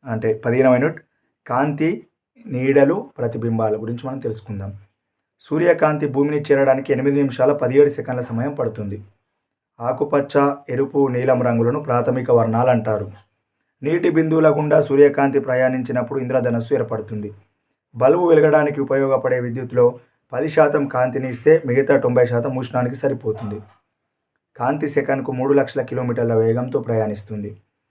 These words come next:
కాంతిని గురించి అధ్యయనం చేసే శాస్త్రంను దృశ్య శాస్త్రం, ఆప్టిక్స్ అంటారు. భూమి నుంచి కాంతి చంద్రుని చేరడానికి ఒకటి పాయింట్ రెండు ఐదు ఐదు సెకన్ల సమయం పడుతుంది.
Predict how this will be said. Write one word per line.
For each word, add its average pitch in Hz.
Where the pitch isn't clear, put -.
కాంతిని 147
గురించి 139
అధ్యయనం 120
చేసే 120
శాస్త్రంను 117
దృశ్య 117
శాస్త్రం, 120
ఆప్టిక్స్ 123
అంటారు. 113
భూమి 156
నుంచి 160
కాంతి 139
చంద్రుని 135
చేరడానికి 120
ఒకటి 139
పాయింట్ 143
రెండు 139
ఐదు 131
ఐదు 127
సెకన్ల 120
సమయం 117
పడుతుంది. 107